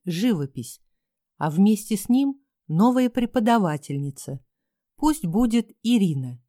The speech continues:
Ирина была невысокой, хрупкой девушкой в очках, со смешной косичкой, скрученной пучком на затылке.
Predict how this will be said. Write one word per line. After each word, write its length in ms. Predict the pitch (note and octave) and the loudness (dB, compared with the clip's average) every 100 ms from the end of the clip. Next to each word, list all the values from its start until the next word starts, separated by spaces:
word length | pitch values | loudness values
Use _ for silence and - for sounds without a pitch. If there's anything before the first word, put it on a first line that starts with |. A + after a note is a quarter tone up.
| _ _ _ _ _ | _ _ _ _ _
Ирина 520 | E3 D3+ E3 A3+ A#3+ | -4 -2 2 2 2
была 320 | G3 F#3+ F#3+ | 0 0 0
невысокой, 800 | F#3 E3+ D3 C#3+ - B3 B3+ A3+ | 0 -2 -4 -8 -4 -4 -2 -6
хрупкой 540 | - F#3 A3 - F3 D3 | -4 -2 -4 -4 -6 -6
девушкой 580 | D#3 F#3 G3 - - | -2 -2 -2 -6 -10
в 80 | E3 | -6
очках, 560 | E3+ E3 - D3+ C#3+ _ _ _ _ _ | -6 -8 -10 -8 -10 _ _ _ _ _
со 180 | - F#3+ | -4 -2
смешной 480 | G#3 G#3 - A#3+ B3 | 2 0 2 0 0
косичкой, 840 | G3+ F#3+ - E3+ - - D#3 - _ _ | 0 -2 -6 -8 -8 -12 -14 -14 _ _
скрученной 640 | - - F#3+ A#3 - G3 F3 | -20 -4 0 0 0 -2 -2
пучком 560 | - D3+ - F#3+ G3+ | -4 -8 -6 -2 0
на 80 | F#3 | 0
затылке. 800 | C#3+ E3 D#3+ D3+ C3 B2 C3+ C3+ | -2 -4 -4 -8 -8 -12 -18 -18